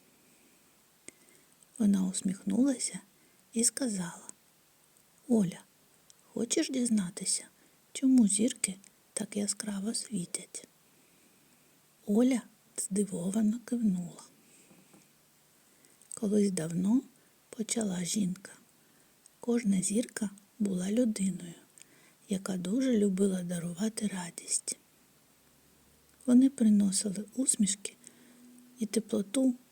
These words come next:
тим, хто потребував їх. Але з часом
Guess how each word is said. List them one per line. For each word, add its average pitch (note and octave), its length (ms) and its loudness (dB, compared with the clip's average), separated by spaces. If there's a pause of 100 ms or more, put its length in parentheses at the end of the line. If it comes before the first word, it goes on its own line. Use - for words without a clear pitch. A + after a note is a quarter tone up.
тим, C#4+ 260 0 (200)
хто - 300 -8
потребував A#3 800 -4 (140)
їх. - 340 -18 (1400)
Але - 320 -4
з - 160 2
часом G#3+ 480 0